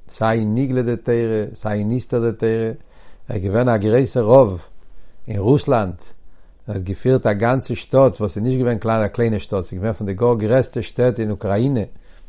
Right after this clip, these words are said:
יא, אין יענע תקופה האט דאס געווען רוסלאנד צוזאמען.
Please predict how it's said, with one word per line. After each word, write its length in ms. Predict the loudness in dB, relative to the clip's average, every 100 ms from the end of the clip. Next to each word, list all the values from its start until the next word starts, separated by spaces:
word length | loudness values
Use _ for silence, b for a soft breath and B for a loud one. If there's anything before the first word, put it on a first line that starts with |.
| b -14 -6
יא, 80 |
אין 340 | -2 0 0 -2
יענע 160 | -2
תקופה 340 | -4 -4 -4 -4
האט 60 |
דאס 100 | -4
געווען 220 | -2 -2 0
רוסלאנד 360 | -2 -2 -4
צוזאמען. 500 | -2 4 4 4 0